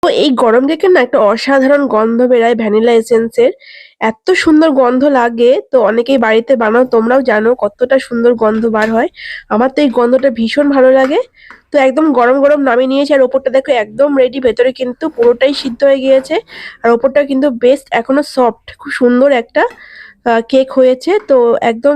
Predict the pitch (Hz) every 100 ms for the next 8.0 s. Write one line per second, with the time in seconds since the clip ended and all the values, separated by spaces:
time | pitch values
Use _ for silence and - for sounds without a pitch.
0 | 285 247 220 247 262 269 311 254 226 240
1 | 254 240 240 247 349 - 226 226 254 254
2 | 233 226 359 - - - _ - 294 285
3 | 269 262 254 277 269 233 233 233 233 -
4 | 370 - _ _ _ _ _ _ _ _
5 | _ - 262 277 254 247 - 294 277 285
6 | 277 240 233 294 349 254 226 214 262 262
7 | 254 254 247 254 262 240 226 254 254 262